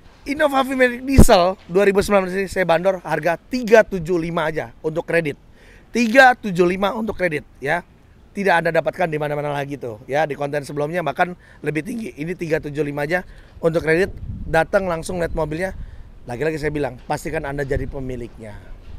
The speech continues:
Oke deh pemirsa, nantikan terus konten-konten kami yang bermanfaat, yang menjadi bahan referensi Anda untuk mencari mobil bekas.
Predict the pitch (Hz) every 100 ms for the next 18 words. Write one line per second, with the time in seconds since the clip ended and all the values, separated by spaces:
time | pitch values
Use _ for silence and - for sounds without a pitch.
0 | - 208 233 208 196 190 165 175 175 -
1 | - - - - 156 165 180 170 202 147
2 | - - - 151 156 151 151 170 185 180
3 | 196 - - - - - - 160 175 165
4 | 147 147 147 175 202 - - - - -
5 | - 143 143 139 165 165 160 165 156 170
6 | 170 170 185 160 156 151 160 156 147 143
7 | 139 135 117